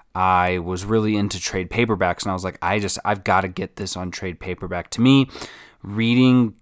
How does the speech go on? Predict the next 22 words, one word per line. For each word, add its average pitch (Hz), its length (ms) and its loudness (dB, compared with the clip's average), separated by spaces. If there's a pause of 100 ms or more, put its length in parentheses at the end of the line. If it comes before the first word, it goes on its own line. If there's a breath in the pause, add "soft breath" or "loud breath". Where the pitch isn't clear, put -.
(120)
uh, 104 140 -6
comics 135 460 4
is 101 100 -2
great, 98 420 0
and, 101 200 -4
and, 98 480 -10
and 73 100 -10
it, 117 240 -6
there's 117 220 2
different, 127 420 -2
different 127 300 2
levels 101 560 2
in 95 100 -4
my 90 160 -2
appreciation 92 840 -6
for 95 200 -4
comics. 87 420 -6
So 92 100 -4
if 92 100 -8
I, 117 320 2 (340 loud breath)
if 98 160 -2
I 127 120 6